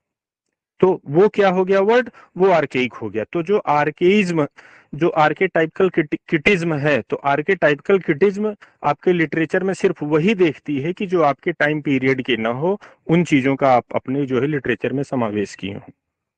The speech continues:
और archetype critic, तो इस चीज को करने वाले को आप archetype critic कहेंगे। ये काम कर, ये काम करना archetypical जो है criticism हो जाएगा। समझ रहे हैं? जो करेगा आप उसको critic बोलोगे और उसके वर्क को criticism बोला जाएगा।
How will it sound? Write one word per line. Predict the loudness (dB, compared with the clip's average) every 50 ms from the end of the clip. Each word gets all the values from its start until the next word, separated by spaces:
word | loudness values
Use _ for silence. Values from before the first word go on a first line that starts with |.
| _ _ _ _ _ _ _ 0 0
और | 0 0 2 2
archetype | 4 4 4 2 2 0 0 2 2 2 2 0 0
critic, | -2 -2 0 0 -4 -4 _ _ _ _ _ _ _ _ _ _ -2 -2
तो | -2 -2 _ _ _ _ _ _ 0
इस | 0 0 0 0 -2
चीज | -2 -2 -2 0
को | 0 -2 0
करने | 0 0 0 0 0 0 0
वाले | 0 0 0 0 -2 -4 -4 -8 _ _ _ _ _ _ _
को | 2
आप | 2 2 4 4
archetype | 2 2 2 2 -2 -2 0 0 -2 0 0
critic | -2 -2 0 0 -2 -2 -4 -20 -20 _ -4
कहेंगे। | -4 -2 -2 -4 -6 -8 -10 -12 -14 _ -4
ये | 0 2 2 2
काम | 2 0 -2 0 0 -2
कर, | 0 0 -2 -2 -2
ये | 0 0 2 2
काम | 2 2 0 0 0 0
करना | -2 -2 0 0 0 0 0 -2 -4 _ -20 -20 _ _ _ 0
archetypical | 2 2 2 2 0 0 2 2 0 0 0 -2 -2 0 0
जो | 2 0 0
है | 0
criticism | 0 -2 0 2 2 0 2 0 -2
हो | -2 -2
जाएगा। | -2 -2 0 0 0 -2 -4 -8 -10 _ _ _ _ _ -8
समझ | -4 0 2 2 4
रहे | 4 2
हैं? | 0 0
जो | 2 2 2
करेगा | 2 4 4 4 4 4 4 4 4 4
आप | 2 0 -2
उसको | -4 -6 -6 -6
critic | -4 -4 -2 -2 -2 -2
बोलोगे | 0 0 2 2 2 2 0 0 -4 -4 -6 _ _ _ _ _ _ _ _ _ _ _ _ _ _ _ 2
और | 2
उसके | 2 2 2 0 0 2
वर्क | 2 4 4 2 2 2 0
को | 0 0 0 0 0
criticism | -2 -4 -4 -2 0 0 0 0 -2 -4 -4
बोला | -2 -2 -2 -2 -2
जाएगा। | -2 0 -2 -2 -2 -4 -6 -8 -10